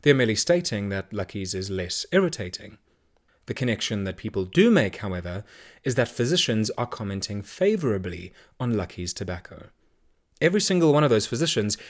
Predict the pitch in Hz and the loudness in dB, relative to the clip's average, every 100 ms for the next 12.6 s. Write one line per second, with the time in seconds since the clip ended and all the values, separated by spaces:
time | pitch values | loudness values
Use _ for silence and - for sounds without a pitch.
0 | - - 180 156 151 123 117 - 139 135 | -8 2 4 6 2 2 0 0 -2 -2
1 | 113 107 117 107 98 104 190 98 - 107 | -2 -2 -4 -2 0 4 4 4 2 2
2 | 101 - 196 202 - - - - _ _ | 2 0 0 0 -2 -8 -10 -12 _ _
3 | _ _ - 123 95 90 - 120 170 175 | _ _ -6 -2 -2 -2 -2 4 4 4
4 | 95 90 110 120 104 - 185 - 147 117 | 0 -4 -4 -4 -4 -4 -2 0 -2 2
5 | 151 160 143 160 151 143 180 - 85 87 | 0 0 0 2 2 2 0 0 -8 -8
6 | - - - - 127 117 104 104 160 180 | -18 -20 -10 -2 0 2 0 2 2 2
7 | 214 - 117 101 98 95 107 107 117 156 | -2 -2 -4 -2 -2 -2 -4 -2 0 0
8 | - - 95 90 95 92 98 104 131 151 | -2 -4 -6 -6 -8 -8 -8 -8 -4 -2
9 | 110 90 98 95 110 143 104 92 98 107 | 0 -2 -6 -6 -6 -6 -6 -6 -4 0
10 | 120 90 90 - - _ _ _ _ _ | -2 -2 -10 -16 -18 _ _ _ _ _
11 | _ _ _ - 127 120 - 175 156 143 | _ _ _ -8 -2 0 0 -2 -4 -6
12 | 143 156 113 - - - | -4 -4 -6 -8 -16 -16